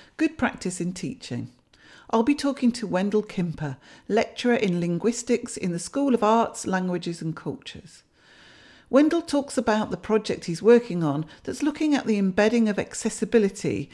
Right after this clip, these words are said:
into our teaching and learning practice. Hi, Wendell. Thanks for talking to me today. So, can you tell me a bit more about this project that you're doing? Is it with the Institute of Teaching and Learning?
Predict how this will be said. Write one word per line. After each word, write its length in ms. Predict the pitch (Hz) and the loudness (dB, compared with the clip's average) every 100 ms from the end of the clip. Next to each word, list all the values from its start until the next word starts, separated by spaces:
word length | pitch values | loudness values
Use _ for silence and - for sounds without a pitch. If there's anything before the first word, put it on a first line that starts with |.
| - - | -18 -4
into 340 | 190 185 190 | -2 0 0
our 140 | 170 170 | 0 -2
teaching 500 | - 233 - 233 202 | -6 -10 -4 -2 0
and 100 | 180 | 0
learning 340 | 175 165 160 | 0 -2 -4
practice. 800 | - 165 - - 117 - - - _ _ _ _ _ _ _ - | -6 -10 -10 -16 -16 -18 -20 -20 _ _ _ _ _ _ _ 2
Hi, 160 | 233 | 4
Wendell. 420 | 226 220 214 214 - - - | 6 6 4 2 0 -18 -6
Thanks 240 | 220 226 - | -2 -2 -2
for 80 | |
talking 400 | 233 226 208 180 | 0 2 2 0
to 160 | 185 151 | -4 -4
me 100 | 143 | -4
today. 400 | - - 120 85 | -4 -6 -4 -6
So, 360 | - 214 220 220 - - - - | -4 2 2 2 -8 -20 -16 -6
can 120 | 349 | -2
you 120 | 427 | -2
tell 240 | - 359 | -4 -4
me 100 | 349 | -2
a 40 | 285 | 0
bit 180 | 240 202 | 2 2
more 280 | 214 214 | 4 2
about 240 | 196 - - | 2 -2 -4
this 160 | 165 | -8
project 500 | - - 180 180 - | -10 -4 -4 -2 -6
that 140 | - - | -8 -6
you're 100 | 147 | -6
doing? 380 | 143 - - - | -4 -4 -4 -2
Is 160 | 226 | -2
it 100 | 285 | -2
with 140 | 285 240 | -2 4
the 180 | 226 | 6
Institute 600 | 233 233 254 - 220 214 | 6 2 -6 -6 -4 -4
of 100 | 185 | -8
Teaching 460 | - 220 - - 165 | -6 -8 -6 -6 -4
and 120 | 160 | -2
Learning? 460 | 147 127 104 170 | -4 -4 -6 -6